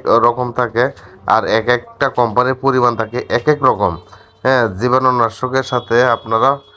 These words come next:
দিবেন অ্যামোনিয়ার ডোজ, অ্যামোনিয়া ইউকাসিটেজারা। হ্যাঁ, অ্যামোনিয়ার জন্য ইউকাসিটেজারা নামে আপনাদের এক বোতল পাবেন বা-, বাজারে। আহ, ওই অ্যামোনিয়া, আহ, জন্য আপনার ইউকাসিটেজারা আর হলো আপনার জিওলাইট একসাথে মিশ্রণ করে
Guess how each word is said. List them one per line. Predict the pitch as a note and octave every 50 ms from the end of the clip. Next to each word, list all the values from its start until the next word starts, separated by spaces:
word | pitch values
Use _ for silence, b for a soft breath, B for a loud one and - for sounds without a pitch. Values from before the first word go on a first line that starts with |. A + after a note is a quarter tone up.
| b b b b b - G#2 G#2
দিবেন | B2 B2+ A#2 B2 B2 A#2+
অ্যামোনিয়ার | - A2+ C3 C3+ C3 C3 B2+ B2+ B2+ B2 A#2+ A2 F#2+
ডোজ, | G#2+ G#2+ G2 F2+ - -
অ্যামোনিয়া | F2 A2 B2 B2 A#2+ B2 B2 B2+ C3 C3 -
ইউকাসিটেজারা। | F2 C3+ C3+ C3 - B2+ A2+ - - B2+ A#2+ B2+ C3 B2 A2 G#2 G#2+ F2+ E2+ D#2 - - b b b b b b b b
হ্যাঁ, | - C#3 D3 D3 C3+ A#2 G2+ G2
অ্যামোনিয়ার | G#2+ A2 A#2 A#2 C3 C#3+ E3 E3+ E3 - _ _ - F#2+ G2
জন্য | A2+ A#2 A#2+ B2 C3+ D3 - -
ইউকাসিটেজারা | C3+ D3 C#3 - D3 C#3 C3 - C3+ B2 - C3 A2 G#2+ A2 A2 A2+
নামে | A2 A#2 A2+ A#2 A#2+ A#2+
আপনাদের | A2+ A2 - A2 G2+ F#2+ A#2+ B2 A#2 - - -
এক | G#2+ G#2+ A2
বোতল | G#2 F#2+ A#2+ A#2+ - C3 A#2+
পাবেন | A2+ A2 F#2+ A2+ A#2+ B2
বা-, | A#2 A#2 A#2 A2 G#2 G2
বাজারে। | F#2+ G2 A2+ A2 A2+ A2+ A#2+ C#3+
আহ, | D#3 D#3 - - - - - - - - - - A#2 A#2 A2+ A2+ A2 A2 G#2+ G#2+ G#2+ G#2+ G#2+ G#2 G#2 - - -
ওই | G2 A#2 A#2+ B2 B2 B2+ B2+ E2
অ্যামোনিয়া, | G2+ A#2 A#2 A#2+ A#2+ B2 B2+ C3+ C#3+ C#3+
আহ, | - - - - _ - - _ _ _ _ _ - - A#2+ B2 B2 A#2 A2 G2
জন্য | A#2 A#2 A2+ A2 A2+
আপনার | B2+ C#3+ C#3+ B2+ - - A#2 B2+ C3 -
ইউকাসিটেজারা | G#2+ B2+ A#2+ - B2+ A#2+ A2+ - B2+ A#2+ B2+ A2+ G#2+ A2 G#2+ C3
আর | C#3+ - - G#2 A2 A2 G#2+
হলো | A2+ A#2+ B2 A#2+
আপনার | A2 G2+ G2 - A#2+ C3 C3 A2
জিওলাইট | A2+ B2 B2+ B2 A2+ A#2 A#2+ A#2 -
একসাথে | G#2 - - - - B2+ A#2+
মিশ্রণ | A2 A#2+ B2 - - D3 C#3+ C#3
করে | C3 B2+ G#2+ F#2+ E2